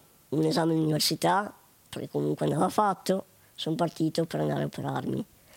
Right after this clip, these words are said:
Mi ricordo il giorno prima che ho detto, "Questo potrebbe essere l'ultimo che passo su questa terra."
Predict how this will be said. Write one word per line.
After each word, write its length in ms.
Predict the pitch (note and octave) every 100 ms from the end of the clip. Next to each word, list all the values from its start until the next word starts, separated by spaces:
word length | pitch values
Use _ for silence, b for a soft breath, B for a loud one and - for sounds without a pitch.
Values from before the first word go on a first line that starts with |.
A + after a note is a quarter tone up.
| B B B B _ -
Mi 100 | F3
ricordo 380 | E3+ F#3 G#3+
il 60 | A3
giorno 300 | F#3 F3+ F3+
prima 380 | E3+ F3 G3+ A#3
che 100 | -
ho 60 |
detto, 320 | E3+ D#3+ - D#3
"Questo 420 | - F3 - A#3
potrebbe 440 | F3 - E3+ E3+
essere 680 | D3 D3 - - F3 F#3 - -
l'ultimo 880 | - F3+ F#3+ G#3 - - G3+ G#3+ A3+ - - - - - -
che 140 | -
passo 440 | E3+ - D#3+ - F#3
su 140 | -
questa 320 | - - - D#3
terra." 440 | - B2+ - -